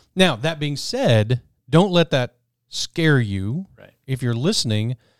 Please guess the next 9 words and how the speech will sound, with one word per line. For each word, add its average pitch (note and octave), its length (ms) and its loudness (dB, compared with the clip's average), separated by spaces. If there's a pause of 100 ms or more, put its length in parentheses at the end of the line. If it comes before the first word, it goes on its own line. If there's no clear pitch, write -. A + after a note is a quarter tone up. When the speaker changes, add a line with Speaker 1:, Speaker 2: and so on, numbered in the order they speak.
(840)
Speaker 1:
there F#3 200 2
are D#3+ 280 4 (340)
copy F3 380 -2
and D3 80 -10
paste C3 320 -8
pages A2 540 -4 (360)
on A2+ 260 -2 (200)
atheist C3 440 -4
websites G#2 760 -6